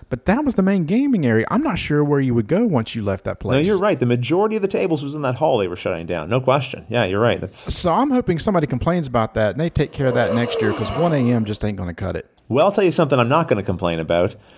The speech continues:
Speaker 2: The food. Oh, my goodness.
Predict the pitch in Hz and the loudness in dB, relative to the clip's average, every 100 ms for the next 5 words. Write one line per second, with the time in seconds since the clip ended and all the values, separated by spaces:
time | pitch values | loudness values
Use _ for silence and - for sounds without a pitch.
0 | - - 113 110 - 180 170 113 95 - | -20 -2 -2 -2 -2 0 2 2 0 -10
1 | - - 151 180 190 185 185 135 180 156 | -8 -2 2 2 2 2 2 0 -2 0
2 | 104 - - | -2 -2 -6